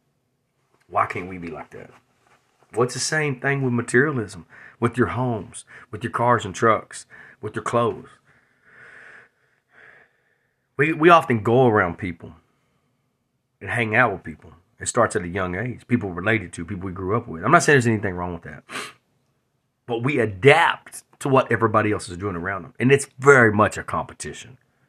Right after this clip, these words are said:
These same couples I see together all the time, I know without a doubt some of them will be seen at games together. They'll be seen at holiday gatherings. They'll be seen partying clubs, whatever it is.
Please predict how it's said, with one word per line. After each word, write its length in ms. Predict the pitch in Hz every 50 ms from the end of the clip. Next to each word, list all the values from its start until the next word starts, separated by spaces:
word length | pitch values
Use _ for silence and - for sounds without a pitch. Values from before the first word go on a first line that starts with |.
| _ _ _ _ _ _ _ _ _ _ _ _ _ _ _ _ _ _ _ _ _ _ _ _ _ _
These 200 | - 123 123 -
same 320 | - 160 156 156 165 170 -
couples 400 | - 202 202 196 - 135 113 117
I 120 | 131 139
see 200 | 139 - 147 143
together 400 | 135 131 127 143 147 139 120 110
all 120 | 101 98
the 60 | 90 85
time, 380 | - 98 85 80 80 85 90 _ _ _ _ _ _ _ _ -
I 160 | - 135 143
know 240 | 147 147 139 139 131
without 300 | 123 120 117 117 113 101
a 60 | 92
doubt 540 | 92 92 92 - 151 143 127 104 73 - - _ _ _ _
some 300 | - - - 139 127 120
of 60 | 110
them 200 | 98 92 85 76 _ _ - - _ _ _ _
will 140 | - 110 117
be 400 | 113 120 151 160 160 156 - - -
seen 340 | - - 156 151 156 147 131
at 160 | 107 90 92
games 340 | 117 127 135 139 143 127 -
together. 420 | - 131 131 139 147 147 143 131
They'll 140 | 117 117 120
be 100 | 123 123
seen 180 | - - 117
at 80 | 104 98
holiday 320 | 123 139 135 131 127 127
gatherings. 280 | 120 120 123 127 123 113
They'll 60 | 107
be 60 | 98
seen 280 | 98 - 107 101 92 85
partying 420 | - 139 139 147 147 143 135 120
clubs, 320 | 123 135 143 143 147 139 120
whatever 260 | 123 131 156 165 165
it 80 | 170 170
is. 300 | 160 139 110 - -